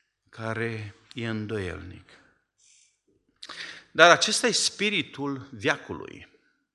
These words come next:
Și mai ales astăzi, acest idol al opțiunilor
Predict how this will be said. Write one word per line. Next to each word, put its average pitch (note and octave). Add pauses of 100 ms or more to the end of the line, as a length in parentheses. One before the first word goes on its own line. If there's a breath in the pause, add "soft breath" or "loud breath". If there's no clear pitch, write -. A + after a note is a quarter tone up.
(460)
Și -
mai E3
ales D3+
astăzi, G#2 (500 loud breath)
acest A2 (120)
idol F#3
al A2
opțiunilor C3+